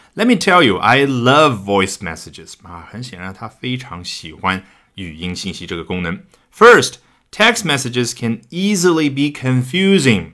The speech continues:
啊，他首先说了一下这个text message，纯文字、纯文本的消息啊，它的缺点是什么？非常容易让人困惑。Jokes may not read funny or can be mistaken as being serious。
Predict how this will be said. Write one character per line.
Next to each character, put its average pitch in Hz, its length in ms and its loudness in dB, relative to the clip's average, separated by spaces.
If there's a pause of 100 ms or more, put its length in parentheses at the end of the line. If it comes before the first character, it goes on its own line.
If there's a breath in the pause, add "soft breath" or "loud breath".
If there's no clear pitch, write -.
(120)
啊， 101 160 -18
他 135 120 -16
首 101 180 -8
先 131 180 -6
说 156 220 -8
了 135 80 -2
一 113 40 -2
下 110 160 -8
这 - 120 -14
个 107 100 -12
text - 500 -6
message， - 420 -12 (380 soft breath)
纯 123 420 -4
文 107 200 -2
字、 131 180 -10
纯 120 380 -8
文 104 240 -6
本 95 180 -14
的 82 80 -14
消 110 280 -2
息 113 180 -10
啊， 80 120 -14 (260)
它 - 100 -14
的 117 80 -8
缺 180 320 -2
点 82 180 -4
是 87 120 -18
什 82 120 -20
么？ 87 240 -20
非 196 220 -8
常 104 280 -6
容 90 260 -10
易 110 80 -8
让 95 280 -8
人 85 160 -12
困 214 320 -4
惑。 - 260 -14 (420 soft breath)
Jokes 208 520 4
may 165 200 -2
not 147 320 4
read 139 300 -4 (140)
funny 107 440 -2
or 139 340 -2
can 113 180 -8
be 113 80 -2
mistaken 110 560 -6
as 98 200 -6
being 107 360 -2
serious。 127 680 -6